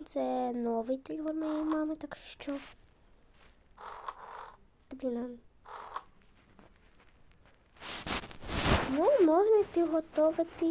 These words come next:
їсти. Хм. Може, давай як поїмо, може, як поїмо. Сказати йому, що ми нікого давно не звали, друзей позвемо.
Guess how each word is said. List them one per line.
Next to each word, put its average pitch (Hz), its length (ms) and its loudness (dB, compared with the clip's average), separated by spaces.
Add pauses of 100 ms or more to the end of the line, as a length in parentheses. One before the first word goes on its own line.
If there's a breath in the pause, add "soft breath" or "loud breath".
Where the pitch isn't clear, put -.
(120)
їсти. 247 1040 -2 (1400)
Хм. 330 420 2 (920)
Може, 311 180 4
давай 320 240 6
як 320 220 2
поїмо, 320 520 -2
може, 311 260 2
як 311 260 2
поїмо. 311 920 0 (1400)
Сказати 311 420 -2
йому, 302 160 -4
що 302 160 -12
ми 302 200 0
нікого 302 360 -2
давно 311 260 0
не 302 140 0
звали, 330 720 0
друзей 311 460 2
позвемо. 262 920 -6